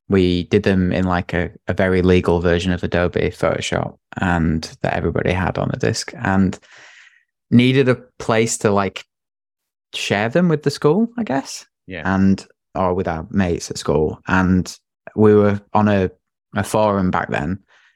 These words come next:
Speaker 1: and we were chatting with, like, just people around the world, me and Danny, and, um, there was this guy in America who had a host, a web host, and he
Speaker 2: Mm.
Speaker 1: was like, "Oh, I,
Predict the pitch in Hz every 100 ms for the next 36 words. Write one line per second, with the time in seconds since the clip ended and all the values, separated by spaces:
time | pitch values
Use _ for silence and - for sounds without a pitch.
0 | - - 92 95 - 82 92 90 87 80
1 | - _ _ - 95 - 95 90 90 90
2 | 92 95 92 90 90 - 87 80 85 82
3 | 87 87 - - 85 85 - 104 - 98
4 | 95 - - 101 101 101 95 101 110 -
5 | 131 131 107 98 95 92 85 - - 90
6 | 90 98 117 - 98 101 110 120 135 -
7 | - - - 110 107 101 95 98 101 131
8 | 127 117